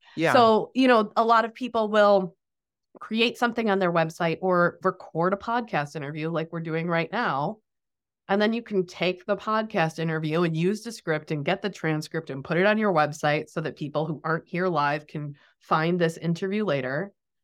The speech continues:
Speaker 2: But then you can take that and repurpose it and put that on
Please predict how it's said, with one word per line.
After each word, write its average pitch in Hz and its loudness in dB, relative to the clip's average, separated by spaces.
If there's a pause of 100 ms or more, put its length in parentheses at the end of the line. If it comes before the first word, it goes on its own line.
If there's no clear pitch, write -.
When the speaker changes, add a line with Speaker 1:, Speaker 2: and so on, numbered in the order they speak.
(100)
Speaker 2:
But 302 2
then 370 8
you 403 8
can 381 4
take 359 2
that 330 4
and 277 -2
repurpose 262 -2
it 262 0
and 254 -4
put 277 -2
that 277 4
on 269 4